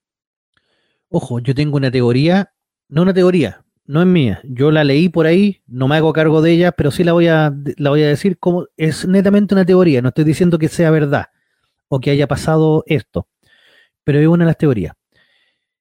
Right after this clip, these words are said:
El presidente Moisés, eh, dos o tres días antes de que muriera, dijo que iba a denunciar los negocios truchos de,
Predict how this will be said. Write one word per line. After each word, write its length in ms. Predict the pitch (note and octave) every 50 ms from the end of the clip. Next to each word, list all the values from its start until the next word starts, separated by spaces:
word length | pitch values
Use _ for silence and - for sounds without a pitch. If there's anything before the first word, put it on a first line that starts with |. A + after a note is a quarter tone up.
| _ _ _ _ _ -
El 320 | B2+ B2+ B2+ B2+ B2+ B2
presidente 600 | - - C#3+ - - F#3 G3 G#3 G3 - - A3+ G#3
Moisés, 400 | G#3 A3 G#3 - - G#2+ A#2+ - _ _ _ _ _ _ _ _ _ _ _ _ _ _ _ _ _ _ _ _ _ _ _ _ _ _ _ _ _ _
eh, 320 | - C#3+ C3 B2+ B2 B2 B2+ -
dos 400 | C3+ C3 C#3+ F3+ G3+ A3 G#3+ -
o 120 | - D#3+ D3+
tres 220 | F#3 F#3 F#3+ F#3
días 300 | E3+ G3 G3+ F#3+ F#3+ F3 -
antes 340 | - F#3 F#3+ G3 - G#3 F3
de 120 | F3 F#3+
que 240 | E3 - F3+ F3+ F3
muriera, 520 | F3 F3 F#3 F3+ F3 C3 A#2 C#3+ F3 F3 _ _ _ _ _ _ _ _
dijo 460 | C#3 C3 B2+ F#3+ G#3+ - - A3 F#3
que 120 | - G3
iba 360 | F3+ F3+ F#3 F#3+ G3 G3+ G3+ -
a 80 | D#3+ D#3
denunciar 680 | D3+ D#3 D3+ C#3+ C#3+ C3 - - F#3+ F#3+ A3 A3 G#3 _ _ _ _ _ _ _ _ _ _
los 260 | C#3+ D3 C#3 D3+ D3
negocios 480 | D3 D3+ C#3 D3+ F3+ D#3+ - - D3+ - _
truchos 760 | - A3 B3 B3 G3 - - - C3 F3 - - - - _ _ _ _
de, 520 | - C3 B2 B2 D#3 E3+ F#3+ G#3 F#3+ -